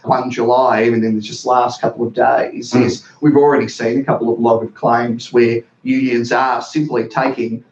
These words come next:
Speaker 1: the inflation rate and adding two or three percent on top of it. So one, for example, we saw the other day asking for seven percent increases across the board. So the sort of thing that, you know, that's why you need to take these steps
Speaker 2: So
Speaker 1: to
Speaker 2: let's
Speaker 1: look
Speaker 2: be,
Speaker 1: at.
Speaker 2: you know, we, we think inflation will level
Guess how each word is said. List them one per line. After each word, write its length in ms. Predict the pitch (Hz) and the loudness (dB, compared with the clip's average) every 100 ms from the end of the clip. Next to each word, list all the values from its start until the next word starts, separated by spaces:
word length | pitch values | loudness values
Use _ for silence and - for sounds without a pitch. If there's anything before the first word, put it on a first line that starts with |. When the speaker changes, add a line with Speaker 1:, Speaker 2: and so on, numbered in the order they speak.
| _ | _
Speaker 1:
the 140 | - 127 | -4 -2
inflation 520 | 113 135 135 135 117 | 0 0 0 0 0
rate 220 | 110 110 | 0 0
and 100 | 123 | 0
adding 260 | 123 123 110 | 0 0 -2
two 220 | - 123 | 0 0
or 120 | 107 | 2
three 200 | - 113 | 0 -2
percent 440 | 113 110 123 117 - | -2 -4 -2 -2 -2
on 180 | - 107 | -4 -2
top 220 | 127 117 | -6 -6
of 100 | 117 | -12
it. 100 | - | -16
So 320 | - - 113 113 - _ | -6 -2 -2 -4 -14 _
one, 260 | 131 123 117 | -2 0 0
for 100 | 117 | -2
example, 440 | 107 127 117 117 | 0 0 2 2
we 80 | 113 | 0
saw 300 | - 131 120 | 0 2 2
the 120 | 120 | 2
other 200 | 120 120 | 2 2
day 240 | 120 120 120 | 0 2 2
asking 440 | 117 117 - 110 | 2 0 -4 -6
for 100 | 113 | -8
seven 320 | - 143 117 | -2 0 0
percent 340 | - - 117 107 | -6 -4 -4 0
increases 680 | - - 92 - - - - | -2 0 -2 -2 -8 -6 -6
across 340 | - - - | -2 -2 -2
the 80 | - | -4
board. 360 | 131 135 - - | 0 2 0 -4
So 320 | - 131 127 - _ _ | -2 -2 -2 -8 _ _
the 80 | 156 | 0
sort 320 | - 208 151 | 2 2 2
of 120 | - | 0
thing 340 | 160 151 131 113 | 2 2 0 -2
that, 380 | 123 123 - _ | 0 0 -4 _
you 80 | - | -2
know, 200 | 117 110 - | 0 0 -2
that's 260 | 147 147 - | -2 -2 -4
why 380 | 113 131 143 131 | 0 2 2 2
you 120 | 117 | 0
need 360 | 117 123 127 123 | -2 -4 -6 -8
to 80 | 110 | -6
take 300 | - 110 - | -2 -2 0
these 240 | 117 101 | -2 -2
steps 260 | - - - | -2 -2 2
Speaker 2:
So 80 | 135 | 4
Speaker 1:
to 80 | 185 | 4
Speaker 2:
let's 120 | - | 2
Speaker 1:
look 80 | 147 | 2
Speaker 2:
be, 140 | 131 | 4
Speaker 1:
at. 80 | 113 | 4
Speaker 2:
you 80 | 120 | 2
know, 100 | 110 | 4
we, 160 | 139 | 4
we 160 | 135 139 - | 6 4 4
think 160 | 165 | 2
inflation 540 | 165 120 117 113 104 98 | 2 2 2 2 2 0
will 140 | 98 | 2
level 360 | 101 110 - | 4 2 0